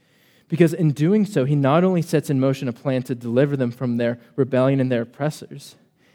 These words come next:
he sets a plan in motion to deliver them to himself. So the story that we see here in Judges four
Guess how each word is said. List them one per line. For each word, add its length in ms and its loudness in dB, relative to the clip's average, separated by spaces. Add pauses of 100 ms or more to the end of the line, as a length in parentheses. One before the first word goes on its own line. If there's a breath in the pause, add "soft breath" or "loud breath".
(120)
he 80 -6
sets 300 -2
a 60 -6
plan 260 0
in 160 -4
motion 360 -2
to 120 -20
deliver 400 -2
them 300 -6 (320 loud breath)
to 120 -8
himself. 880 -8 (1500 soft breath)
So 100 -4
the 120 -4
story 500 2
that 180 2
we 100 -2
see 240 -4
here 220 0
in 160 -2
Judges 340 -4
four 640 -4